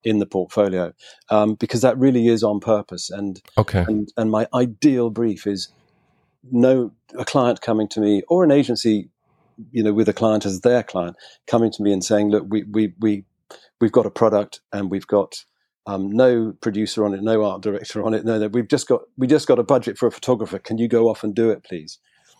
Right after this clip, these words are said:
Speaker 1: And
Speaker 2: Mm.
Speaker 1: that's my ideal, because then I can, um, you know, maybe there's a pre-prod and I present some stuff, which is what happened with those portraits. I went back in, I read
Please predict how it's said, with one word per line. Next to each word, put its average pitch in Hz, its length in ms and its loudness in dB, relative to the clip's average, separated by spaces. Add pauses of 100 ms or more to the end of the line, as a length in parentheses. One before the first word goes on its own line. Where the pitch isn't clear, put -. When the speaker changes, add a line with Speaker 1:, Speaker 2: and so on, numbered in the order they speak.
(180)
Speaker 1:
And 107 140 -6
Speaker 2:
Mm. - 20 2
Speaker 1:
that's 147 220 2
my 127 160 6
ideal, 107 380 0
because 104 320 -6
then 131 120 2
I 131 100 2
can, 110 280 -8 (500)
um, 104 340 -2 (300)
you 185 100 2
know, 127 140 2
maybe 139 260 4
there's 117 200 2
a 117 40 0
pre-prod 117 460 0
and 107 100 2
I 104 80 2
present 107 400 0
some 95 160 -6
stuff, 95 400 -2
which 104 160 -8
is 104 120 -2
what 131 180 2
happened 113 260 -4
with 98 140 -2
those 98 180 0
portraits. - 560 -6
I 101 60 2
went 104 240 0
back 104 240 -4
in, 104 100 2
I 98 100 0
read 110 300 2